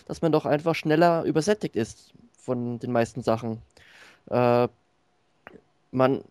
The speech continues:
an, zu An-, Anfang ist man eben euphorisch und dann nach einiger Zeit hat man sich fast satt gesehen daran und verlangt dann wieder nach einer Steigerung. Und wenn die eben ausbleibt, dann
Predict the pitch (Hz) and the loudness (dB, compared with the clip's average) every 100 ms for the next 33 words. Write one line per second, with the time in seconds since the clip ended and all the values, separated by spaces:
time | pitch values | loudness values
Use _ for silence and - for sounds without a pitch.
0 | _ _ _ - 151 147 123 - 165 180 | _ _ _ -4 0 2 2 2 -2 2
1 | 190 180 190 160 175 175 127 139 160 202 | 2 2 2 2 2 2 2 2 2 4
2 | 269 - - 170 160 160 185 175 160 170 | 2 0 -6 -8 2 2 2 -2 -2 0
3 | 156 - 147 170 - - _ - - - | 0 2 2 2 0 -16 _ -20 -20 -20
4 | _ 180 - 175 175 175 175 170 165 - | _ -6 -2 0 2 2 0 -2 -6 -10
5 | - - - - - 165 - 175 - - | -20 -20 -20 -18 -10 -8 2 0 0 -14
6 | - 202 - 165 139 143 123 139 214 156 | -4 -4 -2 0 0 2 2 2 2 -4
7 | 165 - - 165 160 170 170 165 156 165 | -6 -8 -4 0 0 0 0 0 0 2
8 | 156 156 165 156 - 185 165 123 113 110 | 2 0 0 0 0 0 2 0 -2 -4
9 | 123 123 - 135 135 127 - 101 110 - | -6 -6 -4 -4 -2 -2 -2 0 -2 -2
10 | 196 190 214 - - - - - _ 165 | 0 0 0 -8 -20 -20 -20 -20 _ -4
11 | 170 170 | -2 -4